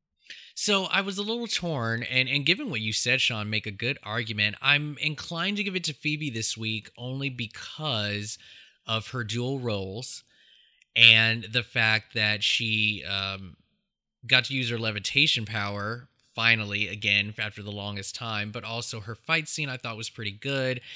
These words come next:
and she did make me laugh a couple times throughout the episode. So, um, yeah, I'm gonna give it to Phoebe this week. I think she did a really good job for someone without too many powers to stand out amongst the other two sisters.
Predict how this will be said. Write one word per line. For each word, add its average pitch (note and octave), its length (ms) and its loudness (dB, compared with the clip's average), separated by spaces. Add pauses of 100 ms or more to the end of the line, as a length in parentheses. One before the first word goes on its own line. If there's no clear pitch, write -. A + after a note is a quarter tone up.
(340)
and A2+ 380 6
she - 120 6
did B2 220 2
make A#2 180 0
me B2 120 -4
laugh A2 420 4
a A#2+ 60 -8
couple A2+ 240 -8
times A2 360 -6
throughout G#2 280 -6
the G#2 100 -8
episode. G#2+ 720 -6
So, G#2 540 -2
um, G2+ 560 -6
yeah, G#3+ 180 -2
I'm D3+ 140 -2
gonna E3 160 0
give D#3+ 120 -2
it D3+ 60 -8
to D3 80 -6
Phoebe B2 320 -4
this G2 240 -4
week. F2+ 260 -8
I A#2 80 -6
think C3 220 -8
she - 160 -2
did B2 140 -2
a A2 100 -4
really A2 240 -4
good G#2+ 140 -4
job F#2 400 -4 (320)
for C3+ 140 -6
someone D#3 440 -2
without B2+ 460 -2
too D3 220 0
many C#3 200 -6
powers B2+ 400 -2
to A#2+ 80 -4
stand A2+ 340 -2
out A2 440 -2
amongst G#2 520 -6 (400)
the G#2+ 140 0
other F#2+ 140 -6
two G2 220 -4
sisters. - 680 -10